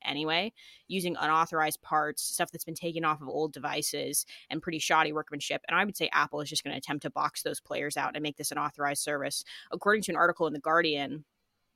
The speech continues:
already we know that the way that Apple has priced its authorized parts to third-party vendors and third-party repairs people, it is almost impossible for these shops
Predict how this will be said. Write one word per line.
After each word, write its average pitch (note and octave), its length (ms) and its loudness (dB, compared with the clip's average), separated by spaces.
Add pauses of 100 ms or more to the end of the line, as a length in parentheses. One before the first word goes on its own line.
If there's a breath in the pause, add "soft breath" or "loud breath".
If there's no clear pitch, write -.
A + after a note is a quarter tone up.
(220)
already F#3+ 360 10
we G3 120 6
know F3 160 8
that E3 140 4
the D3+ 60 0
way D#3+ 140 2
that D#3 160 -2
Apple E3+ 280 6
has E3+ 120 -4
priced E3+ 720 4
its - 500 2
authorized D#3+ 540 2
parts - 340 -2
to F#3+ 160 -2
third-party E3 560 0
vendors D3 340 -4
and C#3+ 80 -10
third-party D3 380 -2
repairs D3+ 400 -4
people, C#3+ 340 -4 (280 loud breath)
it F#3+ 120 8
is F#3 140 6 (100)
almost F#3+ 400 4
impossible D3+ 540 0
for C#3+ 140 -8
these D3 160 -4
shops - 420 0